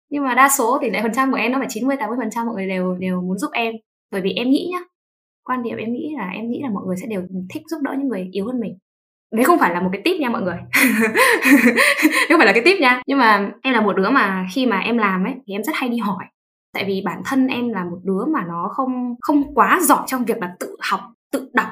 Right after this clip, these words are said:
một cái gì đấy. Em đã từng bị mắng rất nhiều việc đấy rồi. Bởi vì em kém trong việc học với anh, em sẽ tìm cách khác để em học.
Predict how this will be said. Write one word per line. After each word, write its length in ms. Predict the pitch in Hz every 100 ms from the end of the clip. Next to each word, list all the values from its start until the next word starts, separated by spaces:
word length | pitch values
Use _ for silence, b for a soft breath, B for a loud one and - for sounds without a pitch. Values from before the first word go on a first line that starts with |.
| -
một 80 | 185
cái 120 | 208
gì 80 | 240
đấy. 160 | 175 185 - _ _ -
Em 120 | 277
đã 60 | -
từng 80 | 214
bị 80 |
mắng 180 | 226 208
rất 120 | 320
nhiều 140 | 339 208
việc 80 | 185
đấy 120 | 190
rồi. 140 | 214 175 - _ _ _ _ -
Bởi 80 | 214
vì 80 | 240
em 100 | 302
kém 140 | 240 349
trong 100 | 339
việc 100 | 254
học 120 | 269
với 80 | 320
anh, 100 | 302
em 80 |
sẽ 100 | 302 -
tìm 140 | 226 220
cách 100 | 339
khác 60 | 370
để 60 |
em 60 | 208
học. 140 | 214